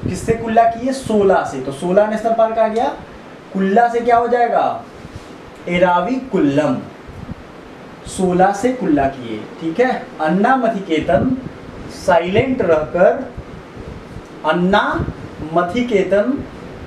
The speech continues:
साइलेंट रहकर सोल, पेरियार में, कहाँ पे?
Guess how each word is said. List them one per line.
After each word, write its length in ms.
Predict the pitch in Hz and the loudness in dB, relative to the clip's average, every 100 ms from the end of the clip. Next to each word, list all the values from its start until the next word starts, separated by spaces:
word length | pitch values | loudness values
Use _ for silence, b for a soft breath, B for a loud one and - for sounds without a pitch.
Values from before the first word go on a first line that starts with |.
| - - | -14 -14
साइलेंट 680 | - - 170 190 240 269 226 | 0 4 4 4 2 2 2
रहकर 600 | 190 170 170 190 254 277 - - - - - - - - - | 2 2 4 4 4 -2 -8 -12 -14 -14 -14 -14 -14 -14 -14
सोल, 480 | - - 190 190 190 202 | -10 0 4 4 2 2
पेरियार 560 | 208 226 254 277 269 | 2 4 4 4 2
में, 200 | 214 - - - - - | 0 -2 -6 -14 -8 0
कहाँ 160 | 185 | 2
पे? 140 | 247 | 4